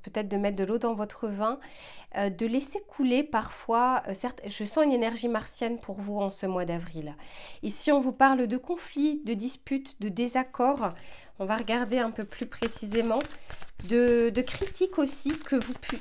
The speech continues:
alors, ça peut venir de vous, c'est pas forcément que des autres personnes, hein.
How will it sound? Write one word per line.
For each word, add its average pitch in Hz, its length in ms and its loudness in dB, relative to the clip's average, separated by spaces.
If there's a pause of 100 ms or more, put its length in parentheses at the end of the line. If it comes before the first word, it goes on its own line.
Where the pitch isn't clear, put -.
(140)
alors, 185 240 -2
ça 220 120 -2
peut 349 200 0
venir 277 400 4
de 247 100 2
vous, 285 220 4
c'est 262 160 -4
pas 285 140 0
forcément 269 500 -2
que 247 340 0 (140)
des 180 440 -2
autres 262 260 0
personnes, 185 560 -4
hein. - 20 -4